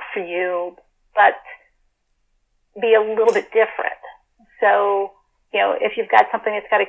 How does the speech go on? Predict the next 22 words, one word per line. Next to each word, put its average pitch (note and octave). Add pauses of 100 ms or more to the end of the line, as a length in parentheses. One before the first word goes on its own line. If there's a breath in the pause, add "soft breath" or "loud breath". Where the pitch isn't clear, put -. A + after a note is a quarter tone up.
cable A3+ (100)
panel, F3+ (100)
put -
a A#3+
different -
cable F#3+
panel F3+
in, - (360 loud breath)
or A3 (200)
add B3+
a A3
cable F#3
panel, - (500)
um, F#3+ (840)
that A#3+
type G#3+
of G#3
thing. G3
So G3+
that's A#3+
something C4
to G#3